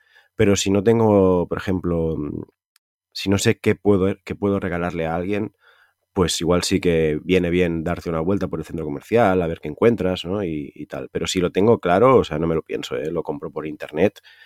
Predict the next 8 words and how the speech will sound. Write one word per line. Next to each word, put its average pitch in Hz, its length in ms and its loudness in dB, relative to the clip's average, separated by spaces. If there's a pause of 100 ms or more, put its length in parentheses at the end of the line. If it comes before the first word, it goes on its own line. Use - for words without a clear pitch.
(120)
y, 64 500 -4 (240)
y - 120 -18
mato 69 260 -4
dos 76 140 0
pájaros 76 400 -2
de 78 60 -6
un 73 80 -8
tiro. - 320 -4